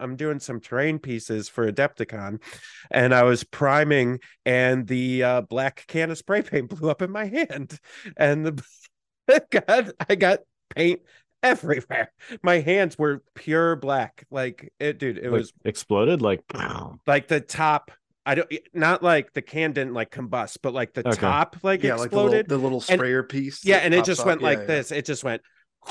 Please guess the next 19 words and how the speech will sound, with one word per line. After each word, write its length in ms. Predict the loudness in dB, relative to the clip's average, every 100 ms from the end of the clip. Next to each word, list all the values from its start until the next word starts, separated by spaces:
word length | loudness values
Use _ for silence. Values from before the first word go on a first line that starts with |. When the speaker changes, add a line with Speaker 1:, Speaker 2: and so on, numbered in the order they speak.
| -12 -14 -14 _ _
Speaker 1:
like, 260 | -2 0 0
Speaker 3:
Mm-hmm. 160 | 0
Speaker 1:
everywhere. 720 | 2 2 2 -2 0 -2 -2 -4
And 120 | -4
it 60 | -2
got, 220 | -2 -4 -8 -14
Speaker 3:
Yeah. 220 | -10 -10 -8
Speaker 1:
<laughs> 40 |
like, 220 | -2 -2 -2 -20 -18 -4
all 180 | 0 0
over 160 | 0 -2
my 140 | -2
clothes 480 | -2 0 2 2 0
<laughs> 0 |
I 80 | -4
was 180 | -6 -8
wearing, 580 | -2 0 0 -2 -4 -6
all 300 | -6 -6 -6
over. 420 | -8 -10 -10 -12